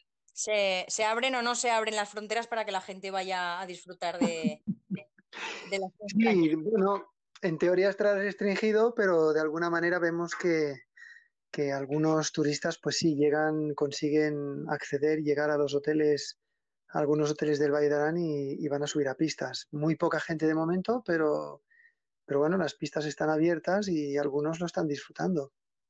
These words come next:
Speaker 1: Ok, que, o sea, que tú estás tra-, dando clase por las mañanas, entiendo, o sea, está
Speaker 2: Mm, bueno, subo de tanto en tanto. De momento hay poquísimo trabajo. Somos muchos profesores y vamos turnando,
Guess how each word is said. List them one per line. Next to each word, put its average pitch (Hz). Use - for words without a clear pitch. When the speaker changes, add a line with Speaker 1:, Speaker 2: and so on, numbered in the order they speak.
Speaker 1:
Ok, 165
que, 180
o -
sea, 180
que 175
tú 180
estás 190
tra-, 151
dando 185
clase 190
por 180
las 180
mañanas, 185
entiendo, 180
o 156
sea, 160
está 175
Speaker 2:
Mm, 208
bueno, 180
subo 208
de 190
tanto 175
en 151
tanto. 147
De 156
momento 165
hay 185
poquísimo 156
trabajo. 139
Somos 143
muchos 143
profesores 165
y 151
vamos 143
turnando, 135